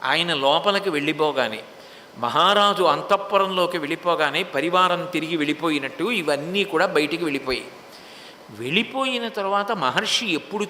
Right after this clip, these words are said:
చూశారో ఆయన మళ్ళీ బయటికి వచ్చారు. బయటికి వచ్చి, "నిన్ను ఎక్కడో చూసినట్లు గుర్తు, నువ్వు రెక్కలతో ఉన్నప్పుడు నీ సోదరుడైనటువంటి జటాయువుతో కలిసి తరచుగా నా దర్శనానికి వచ్చేవారు, నువ్వు సంపాతివి కదా?"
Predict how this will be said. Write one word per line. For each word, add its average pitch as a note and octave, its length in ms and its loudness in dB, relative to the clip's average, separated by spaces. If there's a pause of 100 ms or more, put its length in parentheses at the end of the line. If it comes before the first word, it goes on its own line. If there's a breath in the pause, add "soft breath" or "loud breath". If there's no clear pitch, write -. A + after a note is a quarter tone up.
చూశారో E3 440 0 (200)
ఆయన C#3+ 160 0
మళ్ళీ C3 220 0
బయటికి C#3+ 400 0
వచ్చారు. - 300 -4 (800 loud breath)
బయటికి D3+ 360 2
వచ్చి, G3+ 460 0 (400 loud breath)
"నిన్ను B3+ 240 0
ఎక్కడో C4 800 2 (100)
చూసినట్లు A3+ 540 -2
గుర్తు, D#3+ 400 -4 (760 loud breath)
నువ్వు B3+ 160 -2
రెక్కలతో C4+ 680 -2
ఉన్నప్పుడు G#3 920 -2 (120)
నీ G#3 260 0
సోదరుడైనటువంటి B3 1200 0
జటాయువుతో B3 760 2
కలిసి G3 360 0
తరచుగా G#3 500 0
నా G#3 160 2
దర్శనానికి G#3+ 640 0
వచ్చేవారు, G3 460 2
నువ్వు D3 320 -4
సంపాతివి G#3 720 0
కదా?" D#3 420 2